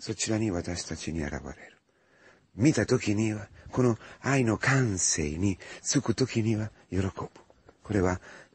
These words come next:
何ですか？天国の味見、の味わい。そのために私たちが教会に召されています。この死と復活の神秘を生きる。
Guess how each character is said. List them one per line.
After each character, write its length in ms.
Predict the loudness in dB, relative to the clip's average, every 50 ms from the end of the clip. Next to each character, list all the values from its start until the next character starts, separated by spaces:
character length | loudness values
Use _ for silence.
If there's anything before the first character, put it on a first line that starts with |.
| _ _ -20 -20 _ _ -10 0
何 200 | 2 2 4 4
で 80 | 4
す 140 | 2 0 0
か？ 220 | 0 0 -2 -2 -4 -10 -20 _ _ _ _ _ _ _ -10
天 180 | -6 -6 -4 -2
国 300 | -4 -4 -4 -2 -2 0
の 100 | 2 2
味 200 | 0 0 -2 -6
見、 80 | -8 -8 -12 -20 -20 -20 -18 -6
の 120 | -4 0 0
味 200 | 0 2 0 0
わ 120 | 0 -2 -6
い。 160 | -8 -10 -14 _ -20 -20 -20 -20 -20 -20 -20 -20 -20 -20 -20 _ -20 _ _ -20 -20 -20 -20 -18 -18 -18 -16 -16 -20 -18 -12 -6
そ 240 | -4 -2 0 2
の 160 | 2 2 2 2
た 140 | 2 2
め 120 | 4 4 4
に 140 | 2 2 0
私 320 | 0 -4 -4 -6 -6 -6
た 80 | -8 -8
ち 160 | -6 -4 -4
が 160 | -2 -4 -4 -8 -14 -20 -20 -20 -20 -20 -20 _ _ _ _ _ _ -4
教 160 | 0 0 0
会 200 | 2 0 0 0
に 180 | 2 0 -2 -2
召 120 | 0 0 0
さ 160 | 2 2 2
れ 120 | 2 2
て 120 | 2 2 2
い 40 | 2
ま 120 | 2 2
す。 180 | 0 0 -2 -4 -10 -14 -14 -14 -16 -18 -18 -10
こ 160 | -2 0 4
の 200 | 4 4 4 2
死 180 | 2 0 2
と 100 | 2 0
復 240 | -2 -2 -4 -8 -4 -4
活 240 | -4 -2 0 0 0
の 80 | 0
神 360 | 0 -2 -2 0 0 0 0 -2 -8
秘 180 | -4 0 2 4
を 120 | 4 4 2
生 100 | 0 0
き 220 | 2 4 2 2
る。 120 | 2 0